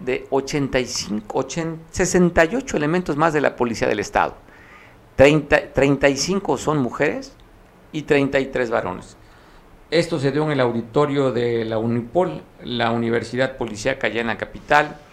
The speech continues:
donde, pues, más mujeres están tomando también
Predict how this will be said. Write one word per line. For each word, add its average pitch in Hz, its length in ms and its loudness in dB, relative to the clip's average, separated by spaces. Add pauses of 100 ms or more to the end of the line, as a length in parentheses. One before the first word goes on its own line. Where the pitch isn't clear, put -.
(500)
donde, 143 440 2
pues, 147 540 2
más 139 400 0
mujeres 143 640 2 (140)
están 123 400 -4
tomando 120 400 0
también 113 520 -2